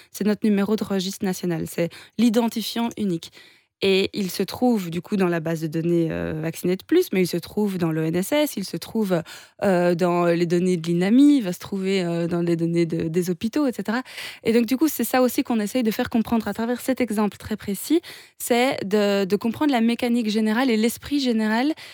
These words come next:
de se dire, ben, dans une société numérique, où il y a des, euh, données à caractère personnel qui circulent entre des organismes de soins, qui circulent entre les organismes d'État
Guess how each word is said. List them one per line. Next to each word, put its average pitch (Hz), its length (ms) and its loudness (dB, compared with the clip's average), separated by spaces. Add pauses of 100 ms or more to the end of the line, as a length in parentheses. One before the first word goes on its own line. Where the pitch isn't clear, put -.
(200)
de 226 80 2
se 214 40 0
dire, 262 140 4
ben, 208 180 0
dans 180 240 2
une 285 220 2
société 233 560 -4
numérique, 208 720 -2 (560)
où 285 260 6
il 214 100 0
y 233 80 4
a 226 80 2 (240)
des, 190 360 2
euh, 180 220 2
données 208 320 2
à 202 80 -2
caractère 180 440 -8
personnel 214 380 -4
qui 262 120 -2
circulent 269 440 0
entre 226 220 -2
des 180 180 -4
organismes 175 460 -2
de 165 60 -2
soins, 247 280 -2
qui 226 140 -4
circulent 214 320 -4
entre 190 300 -4
les 185 100 2
organismes 196 560 0
d'État 185 400 -2